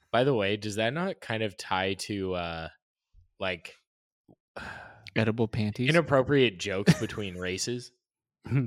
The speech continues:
Speaker 1: Like, if, if someone is not offended by it, people aren't gonna make the joke.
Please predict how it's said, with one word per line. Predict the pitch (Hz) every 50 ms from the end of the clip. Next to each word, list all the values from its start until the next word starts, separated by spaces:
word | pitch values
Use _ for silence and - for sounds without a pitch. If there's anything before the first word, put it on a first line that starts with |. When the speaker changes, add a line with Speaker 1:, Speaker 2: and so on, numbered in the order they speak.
| 110 107 - 113 101 - - 135 135 - - _ -
Speaker 1:
Like, | 135 135 -
if, | 151 147 - - -
if | 147 131 123
someone | - - 151 143 151 165 185 196
is | 185 135 113 104
not | 113 107 107 110
offended | 117 110 - 101 92 90 101 104 107
by | 123 135 147
it, | 147 160 170 - - _ _ _ _ _ _ _ _ _ _ -
people | - - 147 147 - 170 156
aren't | 123 123 123 -
gonna | 123 110
make | 104 101 98 92
the | - 87
joke. | 82 82 78 71 67 - - -